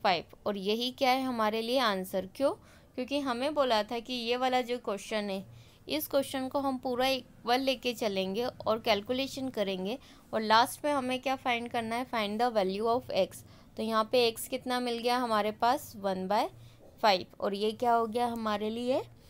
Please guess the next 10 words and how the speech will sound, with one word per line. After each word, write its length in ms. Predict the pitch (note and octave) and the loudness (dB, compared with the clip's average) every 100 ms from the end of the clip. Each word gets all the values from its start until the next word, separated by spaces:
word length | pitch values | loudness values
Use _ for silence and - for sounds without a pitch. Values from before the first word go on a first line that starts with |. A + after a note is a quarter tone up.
| - - - | -20 -18 0
आंसर। 460 | G#3+ G3 F#3+ F#3 F3 - G3 | 0 0 -2 -4 -4 -10 -8
मतलब 240 | G3 G#3 G3 | 0 2 2
x 200 | G#3 A3+ | -2 -6
equals 380 | - G#3 G#3 A#3 | 2 2 2 -2
to 120 | G#3 | -2
one 240 | G3 F#3+ | -2 0
by 140 | F#3+ G3+ G#3 | 2 2 2
five 260 | G#3 A#3+ F#4+ - - - - - - - - G3+ | 2 2 0 -10 -20 -20 -20 -20 -20 -20 -2 2
answer। 440 | G3 F#3 - F#3 F#3 - - - - - - - - - G#3 | 2 0 -6 -8 -10 -20 -20 -20 -20 -20 -20 -20 -20 -8 -2
Now 140 | G3+ | 4